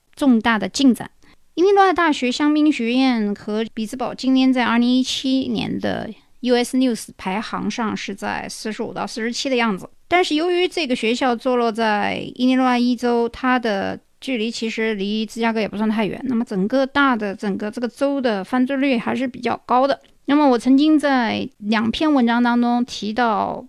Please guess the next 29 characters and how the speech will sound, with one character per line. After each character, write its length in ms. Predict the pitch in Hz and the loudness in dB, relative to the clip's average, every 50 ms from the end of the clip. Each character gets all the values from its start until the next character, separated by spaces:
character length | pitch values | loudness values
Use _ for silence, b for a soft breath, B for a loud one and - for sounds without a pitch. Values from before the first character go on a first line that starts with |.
| - - | -18 -14
前 280 | - - - 240 254 285 | -10 -6 -4 -2 0 0
一 80 | 339 381 | 0 0
百 200 | - 285 320 381 | 0 0 0 0
所 260 | - - 208 190 190 | -2 -4 -4 -4 -4
高 320 | - - 277 285 294 311 | -2 0 2 2 2 2
校 380 | 302 - - 339 311 247 208 190 | 0 -2 0 0 0 0 0 -2
的 320 | - 196 - - - - | -4 -6 -8 -8 -10 -10
很 200 | - - 196 190 | -6 -4 -2 -2
多 140 | 202 240 254 | 0 0 -2
著 240 | 254 - - 392 370 | -4 -4 0 2 2
名 180 | 262 208 196 | 4 4 2
的 80 | 214 226 | 0 -2
大 220 | 220 233 202 - | -2 -2 -2 -2
学， 400 | 214 - - 196 175 165 156 - - b b | -4 -6 -6 -6 -6 -6 -6 -8 -10 b b
很 200 | b - 277 262 | b 2 4 6
多 140 | 277 320 381 | 6 6 4
学 320 | 381 - - 254 262 285 | 2 2 2 4 4 4
校 240 | 277 - 381 370 320 | 4 2 2 2 2
的 140 | 233 226 214 | 2 0 -2
校 260 | - - - 427 349 | 0 2 4 4 4
园 160 | 220 226 330 440 | 4 4 2 2
里 80 | 339 | 2
面 220 | 143 - 185 202 202 | 0 0 -2 -4 -4
的 140 | 175 175 220 | -4 -6 -4
确 180 | - - 226 | -2 -2 -2
是 140 | 220 - 202 | -2 -2 -4
象 180 | - - 208 175 | -2 -2 -2 -2
牙 140 | 160 190 | -4 -6
塔， 180 | 208 - - | -8 -10 -14